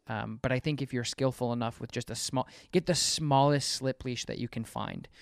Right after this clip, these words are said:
You can get 'em that are, the gauge is really, really small, so it doesn't overpower the dog. That would be my first,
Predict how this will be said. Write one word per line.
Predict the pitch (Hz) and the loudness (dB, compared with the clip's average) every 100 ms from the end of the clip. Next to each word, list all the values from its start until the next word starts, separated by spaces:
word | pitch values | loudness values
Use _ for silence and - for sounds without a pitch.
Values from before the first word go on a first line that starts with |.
| - - | -20 -4
You | 143 | 0
can | 143 151 | 2 4
get | 143 | 6
'em | 135 123 | 4 2
that | 117 | 0
are, | 117 | 0
the | 120 127 | -2 -6
gauge | 117 127 123 120 | -4 -2 -2 -2
is | 117 | -4
really, | 117 120 117 | 0 0 2
really | 117 110 | 0 0
small, | 113 - 110 110 | -2 -4 -2 -2
so | 127 117 | -2 -4
it | |
doesn't | - 117 - | -2 -2 -2
overpower | 120 110 - 101 101 104 | -2 -2 -2 0 0 -2
the | - | -4
dog. | - - | -4 -2
That | - 127 | 0 2
would | 143 | 4
be | 131 | 4
my | 113 | 2
first, | - - 110 - - | -2 -2 -2 -4 -10